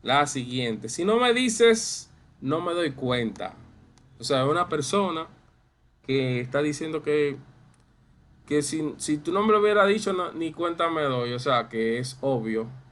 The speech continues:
que él se dio cuenta. Eso es obvio. ¿Qué, a qué se le llama eso? Vamos a ver. Eso es ironía. Muy bien. Ironía. Excelente.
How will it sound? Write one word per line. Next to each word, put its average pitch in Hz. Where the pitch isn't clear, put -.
que 117
él 110
se 110
dio 101
cuenta. 147
Eso 113
es 127
obvio. 131
¿Qué, 196
a 160
qué 226
se 226
le 160
llama 120
eso? -
Vamos 139
a -
ver. 76
Eso 147
es 139
ironía. 120
Muy 127
bien. 127
Ironía. 123
Excelente. 113